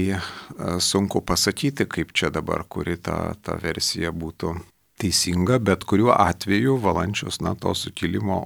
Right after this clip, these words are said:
oficialiai nepalaiko. Ir šia prasme ta laikysena jo yra reikšminga, e, lietuvių tautinės,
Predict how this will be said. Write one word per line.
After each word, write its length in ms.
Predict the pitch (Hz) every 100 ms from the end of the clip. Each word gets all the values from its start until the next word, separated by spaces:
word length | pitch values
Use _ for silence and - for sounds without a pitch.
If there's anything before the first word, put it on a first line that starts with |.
| 87
oficialiai 480 | - - 82 92 98
nepalaiko. 760 | 87 90 87 82 78 - 131 143 _ _ _ _ _ 92
Ir 220 | 87 -
šia 240 | - 98
prasme 540 | 92 123 113 - 123 127 -
ta 160 | 98 95
laikysena 760 | 95 90 - 92 - 104 101 101
jo 580 | 92 90 90 95 98 98 -
yra 540 | 90 85 87 92 90 98 - 92
reikšminga, 760 | 87 - - 90 95 104 120 117
e, 60 | - _ _ _ _ _ _ 101 98 92
lietuvių 480 | 95 92 110 98 101
tautinės, 800 | 98 92 92 98 95 95 95